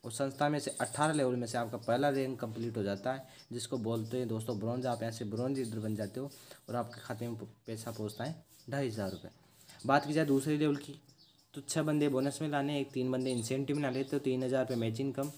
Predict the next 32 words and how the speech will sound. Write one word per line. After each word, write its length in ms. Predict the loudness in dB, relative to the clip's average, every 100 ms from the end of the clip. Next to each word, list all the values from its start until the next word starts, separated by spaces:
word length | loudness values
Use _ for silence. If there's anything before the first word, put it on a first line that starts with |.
| -14 -20 _ _ _ -6
चा-, 180 | -4 -2
साढ़े 240 | -2 -2
चार 200 | 0 0
हज़ार 160 | 0 -2
रुपये 180 | -2
बोनस, 300 | -4 -4 -6 -4
टोटल 240 | -4 -2
इनकम 240 | -2 -2 -2
हो 80 | 0
जाती 240 | 0 -2
है 40 | -2
साढ़े 200 | 0 0
सात 260 | 0 -2
हज़ार 180 | 0 0
रुपये। 180 | -2 -8 -14 -20 -20 -16 -6
बारह 260 | 0 4 4
बंदे 300 | 4 4 4
बोनस 400 | 2 0 -2 -2
में, 100 | -6
छः 380 | -2 0 2 0
इंसेंटिव 500 | -4 -4 -2 -2 0
में 100 | 0
आते 280 | 0 -2 -4
हैं, 260 | -4 -6 -14 -18 -10
तो 60 | -4
हमारा 220 | 0 0
ऐसा 160 | 0 -2
गोल्ड 320 | 0 2 4
लेवल 220 | 4 4
हो 80 | 4
जाता 240 | 2 2
है, 220 | -2 -4